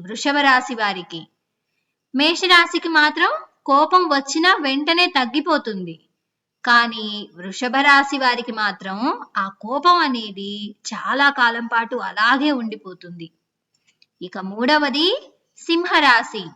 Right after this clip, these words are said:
సింహరాశిని పాలించే గ్రహం సూర్యుడు. ఈ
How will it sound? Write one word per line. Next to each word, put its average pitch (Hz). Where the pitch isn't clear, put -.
సింహరాశిని 370
పాలించే 294
గ్రహం 294
సూర్యుడు. 277
ఈ 208